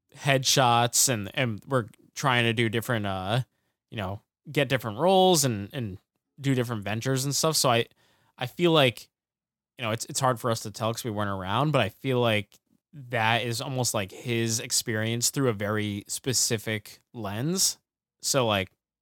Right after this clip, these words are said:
yeah, to us, I, I felt the same way. I was just like, "How the f-," I mean, he does say, like, "Yeah, my mom's my boss. Like, I make all the money."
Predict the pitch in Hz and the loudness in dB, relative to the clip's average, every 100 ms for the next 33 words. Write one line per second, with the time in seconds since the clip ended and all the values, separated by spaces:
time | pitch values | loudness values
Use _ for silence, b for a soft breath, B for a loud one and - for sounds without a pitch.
0 | - 135 131 113 123 113 113 - 127 - | -8 2 2 2 2 2 2 2 0 0
1 | 151 220 220 135 135 123 135 107 107 110 | 2 2 2 0 0 2 2 2 0 -4
2 | 104 95 135 165 - 165 143 127 143 147 | -4 -2 -2 -4 -4 0 2 2 2 2
3 | 131 131 117 98 95 104 101 104 101 104 | 4 2 2 0 -2 -4 -2 -2 -2 -4
4 | 113 95 104 110 107 127 131 104 107 101 | -6 -6 -4 -4 -2 -2 -2 -2 -4 -4
5 | 101 104 123 151 170 175 | -6 -6 -4 -2 2 0